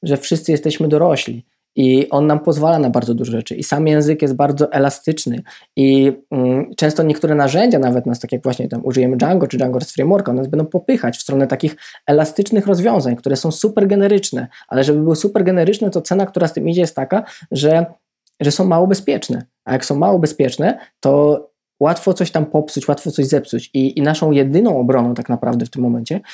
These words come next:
jest to, że mamy dobrze przygotowany zestaw testów, zestaw testów automatycznych, który możemy sobie uruchomić i upewnić się, że nasza aplikacja nadal działa. Tak więc testowanie jak najbardziej. I jeżeli chodzi o testowanie aplikacji webowych,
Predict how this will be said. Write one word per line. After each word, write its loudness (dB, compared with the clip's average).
jest -4
to, 2
że 2
mamy 2
dobrze 2
przygotowany 0
zestaw -2
testów, -4
zestaw 0
testów -4
automatycznych, -2
który 2
możemy 2
sobie -2
uruchomić 0
i 2
upewnić 0
się, 2
że -2
nasza -2
aplikacja -2
nadal 2
działa. -4
Tak 0
więc 0
testowanie -2
jak 0
najbardziej. 2
I -2
jeżeli 2
chodzi 2
o 4
testowanie 0
aplikacji -4
webowych, 2